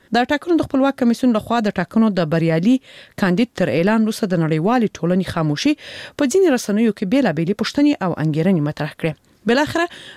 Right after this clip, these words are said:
د اروپایي ټولنې لخوا دا خاموشي ماته سوه. د کابل پوهنتون د حقوقو او سیاسي علومو د پوهنځي استاد امان الله احمدزي بیګا ازادي راډیو ته وویل چې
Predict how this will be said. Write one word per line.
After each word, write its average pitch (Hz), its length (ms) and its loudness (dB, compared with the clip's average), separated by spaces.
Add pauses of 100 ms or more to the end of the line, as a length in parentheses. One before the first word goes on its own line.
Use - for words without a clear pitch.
د - 20 4
اروپایي 269 520 0
ټولنې 220 320 2
لخوا 262 240 -2
دا 202 160 -2
خاموشي 156 460 -2
ماته 220 240 0
سوه. 180 240 -4 (580)
د 226 40 0
کابل 226 280 0
پوهنتون 220 380 2
د 277 60 4
حقوقو 285 480 0
او 226 280 0
سیاسي - 460 -2
علومو 285 340 4
د 180 100 -2
پوهنځي 170 380 -2
استاد 294 320 -2 (520)
امان 240 280 2
الله 302 280 2
احمدزي 208 440 -2
بیګا 220 260 0
ازادي 185 380 0
راډیو 233 240 0
ته 214 120 -2
وویل 269 260 2
چې 254 180 -2